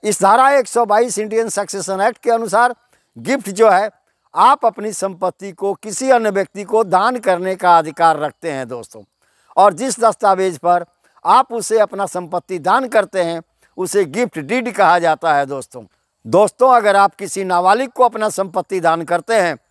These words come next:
तो नाबालिग रिसीव नहीं करेगा, क्योंकि बालिग व्यक्ति जो होता है, आप दान देंगे, वो दान ग्रहण कर लेगा, लेकिन एक नाबालिग को अधिकार नहीं है दान ग्रहण करने का। इसीलिए अगर आप किसी नाबालिग के नाम से अपनी संपत्ति दान करते हैं,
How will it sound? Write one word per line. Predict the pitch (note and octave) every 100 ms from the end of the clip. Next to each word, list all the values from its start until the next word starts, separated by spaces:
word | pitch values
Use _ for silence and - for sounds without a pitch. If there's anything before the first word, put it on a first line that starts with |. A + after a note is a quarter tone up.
| _ _ _
तो | G3
नाबालिग | G3+ G#3 G3+ A3 G#3+
रिसीव | F3+ F3 A#3+ A#3
नहीं | B3 C4
करेगा, | G#3 F3 D3+ C3 - _ _ -
क्योंकि | G3 E3+
बालिग | F3+ C#3 F3 A#3+ A#3+
व्यक्ति | A#3 F#3+ A#3+
जो | A#3+
होता | A#3+ C4 A3+
है, | C4
आप | G3
दान | D#3 G#3 A3
देंगे, | G#3+ G#3
वो | G#3+ G#3
दान | E3+ F3+
ग्रहण | F#3 E3+ F3+
कर | G3+ G#3
लेगा, | G3 F#3 E3 E3+ _ _ _ -
लेकिन | F3 G#3 A3
एक | A3+
नाबालिग | G#3 G#3 G3+ A3+ C4
को | -
अधिकार | A3+ G3+ G#3+ G#3+
नहीं | G3+ A3+
है | A3
दान | G3 F#3
ग्रहण | F#3 F3 F3+
करने | E3+ D#3+ D3+
का। | C3+ C3 A2 _ _ _ -
इसीलिए | G3 G3 B3 B3+
अगर | B3 A#3 A#3
आप | G3+
किसी | - F#3 F#3
नाबालिग | F3+ F3 G3 C4+
के | B3+ A#3
नाम | A3 G#3+
से | F3 G#3
अपनी | F#3+ G3
संपत्ति | D#3 E3 F#3+ - A#3
दान | G#3 F#3
करते | E3+ E3+ F#3+ F3
हैं, | D#3